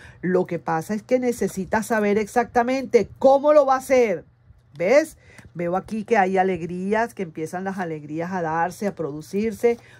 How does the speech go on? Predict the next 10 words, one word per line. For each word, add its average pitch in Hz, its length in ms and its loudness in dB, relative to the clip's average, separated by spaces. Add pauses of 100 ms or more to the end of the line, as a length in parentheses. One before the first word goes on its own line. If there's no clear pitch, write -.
(100)
Todavía 180 460 0
no 202 120 -6
se 202 120 -8
está 208 260 -2
viendo 208 640 -2
en 170 220 -6
el, 160 360 -2
en 165 180 -8
el 160 240 -4
campo 180 520 -2